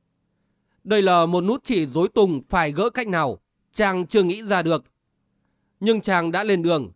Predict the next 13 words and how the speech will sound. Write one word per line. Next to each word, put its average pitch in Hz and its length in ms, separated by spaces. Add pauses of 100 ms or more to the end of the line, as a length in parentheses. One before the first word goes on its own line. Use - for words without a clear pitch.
(280)
nhằm 196 280
nơi 208 260
Khai 196 220
Phong 185 260
mà 151 120
tiến. 160 320 (1900)
Từ 196 180
Phong 190 300
đã 190 200
thay 214 200
hình 170 220
cải 151 220
dạng, 170 240